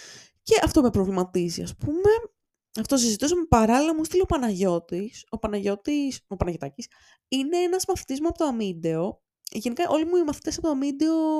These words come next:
μου στέλνουν στο Instagram non-stop. Ο, ο μαθηt-, ο μαθητής μου, ο Παναγιώτης, από το Αμίντεο, ο Παναγιωτάκης,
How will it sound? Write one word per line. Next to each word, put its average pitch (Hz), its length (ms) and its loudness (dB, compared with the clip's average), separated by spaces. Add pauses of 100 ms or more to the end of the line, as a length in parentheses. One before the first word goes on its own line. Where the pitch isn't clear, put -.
(120)
μου 294 80 -8
στέλνουν 320 260 -2
στο 320 120 -2
Instagram 302 580 -2
non-stop. 240 440 -4 (340)
Ο, 247 260 -4
ο - 20 0
μαθηt-, 262 440 -2
ο 208 200 4
μαθητής 254 360 -4
μου, 226 280 -4
ο - 120 -16
Παναγιώτης, 156 640 -4
από 233 80 -14
το 190 80 -4
Αμίντεο, 151 640 -6 (140)
ο 190 80 -12
Παναγιωτάκης, 170 600 -4